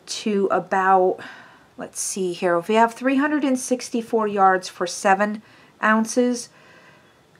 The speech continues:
we're gonna need about two hundred and eight yards for the entire project. That's for all three colors combined. The second color is Patty Green.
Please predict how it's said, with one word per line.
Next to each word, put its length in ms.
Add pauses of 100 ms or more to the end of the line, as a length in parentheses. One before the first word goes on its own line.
(200)
we're 160
gonna 400
need 560 (560)
about 800 (1120)
two 260
hundred 400
and 180
eight 260
yards 720
for 220
the 160
entire 800 (400)
project. 720 (360)
That's 320
for 180
all 320
three 300
colors 500
combined. 720 (1600)
The 120
second 420
color 580
is 440
Patty 440
Green. 560